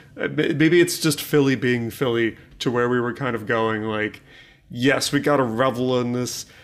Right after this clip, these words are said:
This justifies our suffering," to where we could say, "Hey, we've suffered more than anyone else."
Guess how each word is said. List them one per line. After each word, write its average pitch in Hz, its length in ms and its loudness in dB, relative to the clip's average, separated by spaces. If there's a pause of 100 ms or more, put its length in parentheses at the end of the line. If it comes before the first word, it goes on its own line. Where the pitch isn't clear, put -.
(160)
This - 200 -2
justifies 143 640 0
our 127 100 0
suffering," 120 680 -2
to - 100 -8
where 117 180 0
we 113 140 -2
could 117 160 -6
say, 113 400 0
"Hey, 127 180 0
we've 123 260 -2
suffered 127 520 -2
more 120 360 -2 (220)
than 131 180 0
anyone 117 340 -2
else." 113 420 -8